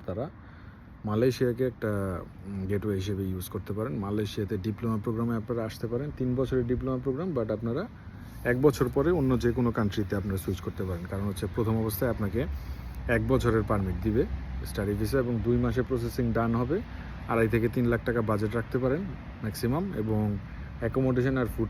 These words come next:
পারপাসে আপনার বারো থেকে পনেরো হাজার টাকা খরচ হবে। স্টাডি গ্যাপ কোনো ইস্যু না, শুধু এসএসসি পাস থাকলেই হবে, আইএলটিএসও লাগবে না, কিছুই লাগবে না। আহ,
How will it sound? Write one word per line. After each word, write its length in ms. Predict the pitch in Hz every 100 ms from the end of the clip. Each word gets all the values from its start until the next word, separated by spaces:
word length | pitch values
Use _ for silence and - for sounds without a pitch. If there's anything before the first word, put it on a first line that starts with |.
| -
পারপাসে 460 | 127 123 127 175 233 - - - -
আপনার 260 | 104 117 101
বারো 260 | 117 120
থেকে 220 | 117 110 107
পনেরো 200 | 117 120
হাজার 180 | 107 101 -
টাকা 320 | 95 95 90
খরচ 300 | - 101 98
হবে। 180 | 110 143 - - - - - - - - - 117
স্টাডি 320 | - 113 117
গ্যাপ 160 | 127 123
কোনো 200 | 139 131
ইস্যু 200 | 131 -
না, 160 | 131 170
শুধু 220 | - 110
এসএসসি 420 | 117 117 127 - 120
পাস 140 | 117 113 - -
থাকলেই 340 | 107 110 131
হবে, 320 | 120 117 156 185
আইএলটিএসও 440 | 107 113 113 127
লাগবে 260 | 123 120 143
না, 100 | -
কিছুই 320 | 104 - 95
লাগবে 280 | 90 85 80
না। 100 | 76
আহ, 1400 | - - - - - - - 92 90 90 90 87 85